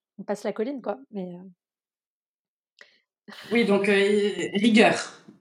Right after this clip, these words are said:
Speaker 1: Rigueur, ouais, je sais, c'est dur, hein. <laughs> Je sais, moi, je,
Speaker 2: <laughs>
Speaker 1: c'est, c'est pas facile, hein, mais, hem,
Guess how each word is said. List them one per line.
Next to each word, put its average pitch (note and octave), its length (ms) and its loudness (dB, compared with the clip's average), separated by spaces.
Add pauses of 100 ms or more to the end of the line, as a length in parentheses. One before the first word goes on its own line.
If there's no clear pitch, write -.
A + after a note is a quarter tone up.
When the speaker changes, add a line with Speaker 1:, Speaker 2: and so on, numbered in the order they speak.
(500)
Speaker 1:
Rigueur, A#3+ 600 6
ouais, G#3 280 8
je G3 80 0
sais, E4 180 4
c'est C4 140 0
dur, A3+ 160 4
hein. A3 180 2
<laughs> D4 40 4
Je D4 60 2
sais, C#4+ 200 6
moi, C4 120 4
je, G#3+ 540 6
Speaker 2:
<laughs> G#3+ 40 -12
Speaker 1:
c'est, A#3+ 200 8
c'est - 140 0
pas A3+ 140 2
facile, C4 360 4
hein, C4+ 240 0
mais, G#3 180 2
hem, G3+ 480 4